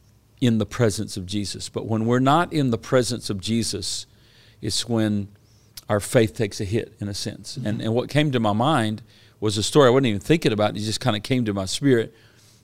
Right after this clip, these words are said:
Speaker 1: Maybe this is for many of us tonight, maybe all of us. And that is when Jesus was up on the mountain with the three disciples. They were experiencing miracles, the transfiguration, et cetera. When they came to the bottom of the mountain, the nine disciples were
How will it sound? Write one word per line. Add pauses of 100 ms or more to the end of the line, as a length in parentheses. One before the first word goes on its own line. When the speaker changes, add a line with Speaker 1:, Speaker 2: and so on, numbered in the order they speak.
(100)
Speaker 1:
Maybe
this
is
for (320)
many
of
us
tonight,
maybe
all
of
us. (540)
And
that
is
when
Jesus
was
up
on
the
mountain
with
the
three (180)
disciples. (680)
They
were
experiencing
miracles,
the
transfiguration, (160)
et
cetera. (1080)
When
they
came
to
the
bottom
of
the
mountain,
the
nine
disciples
were